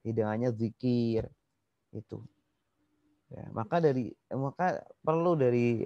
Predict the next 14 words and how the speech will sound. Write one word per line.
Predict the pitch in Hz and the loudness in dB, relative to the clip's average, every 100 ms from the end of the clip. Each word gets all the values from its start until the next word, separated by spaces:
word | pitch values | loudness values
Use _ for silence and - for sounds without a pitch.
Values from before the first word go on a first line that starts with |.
| 50 | 0
apa, | 117 151 156 - _ - | 2 0 -4 -10 _ -8
harus | 90 120 147 - - | -4 0 0 -2 -2
dilatih | 135 147 143 - 147 - - | 0 0 -2 -2 -4 -4 -14
gitu, | 107 - - - | -14 -14 -16 -10
agar | 113 101 143 180 - _ _ _ | -8 4 4 4 -2 _ _ _
bisa | 131 117 147 | -6 -2 -2
merasakan | 147 143 135 131 123 117 - 147 143 - | -2 0 -2 -2 -6 -6 -4 -2 -4 -4
nikmatnya | 156 156 123 139 127 - 151 | -2 -2 -2 -2 -4 -2 0
hidangan-hidangan | 139 117 113 113 113 117 110 110 110 110 | 0 0 0 -2 -2 -2 0 0 0 -2
Allah, | 110 107 147 156 | -4 0 0 0
nikmatnya | 143 151 131 131 - 147 | -4 -4 -4 -6 -4 -4
menjadi | 139 127 107 110 | -2 -2 -2 -2
tamu-tamu | - 113 131 - 107 120 | -2 -2 -2 -2 -2 0
Al-, | 139 | 0